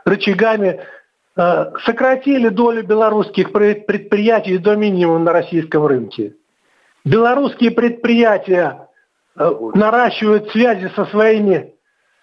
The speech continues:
российскими смежниками. Российская Федерация заинтересованная, э, в промышленности Беларуси, инвестирует, инвестирует большие средства в развитие и возрождение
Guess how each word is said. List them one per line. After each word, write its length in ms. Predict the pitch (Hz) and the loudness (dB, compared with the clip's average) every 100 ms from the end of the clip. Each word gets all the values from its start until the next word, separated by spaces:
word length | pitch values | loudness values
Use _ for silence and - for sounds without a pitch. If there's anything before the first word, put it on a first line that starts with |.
| - | -12
российскими 680 | - 202 208 247 240 240 208 | -2 0 0 2 0 2 0
смежниками. 720 | 208 208 214 160 160 156 143 151 | 2 2 2 2 -2 -4 -2 2
Российская 640 | 190 214 - 269 - 233 | 2 0 -4 -6 -2 -2
Федерация 680 | 233 202 226 262 262 214 190 | -2 0 2 2 2 2 2
заинтересованная, 1080 | 185 220 226 233 - 247 220 196 180 160 - - - - - - _ - | 2 0 2 0 0 0 0 0 0 -2 -6 -20 -20 -16 -14 -16 _ -2
э, 140 | 180 | 0
в 100 | 180 | 0
промышленности 600 | 233 233 240 233 202 175 | -2 0 0 -4 -6 -6
Беларуси, 600 | 180 214 220 214 - 170 - _ _ | 0 2 2 0 -6 -10 -12 _ _
инвестирует, 1120 | 214 254 262 277 - - 277 247 208 156 - - | -2 0 2 0 0 2 2 4 2 2 -2 -2
инвестирует 680 | 180 214 220 220 269 269 214 | 2 4 2 2 2 2 2
большие 380 | 226 220 240 220 | 0 0 -2 -2
средства 480 | 226 254 247 - | 0 2 0 -2
в 60 | 208 | 0
развитие 580 | 220 214 214 269 254 220 | 0 -2 -2 -2 0 0
и 20 | |
возрождение 920 | 208 196 208 180 170 220 226 220 190 | 0 0 0 0 0 0 2 0 -2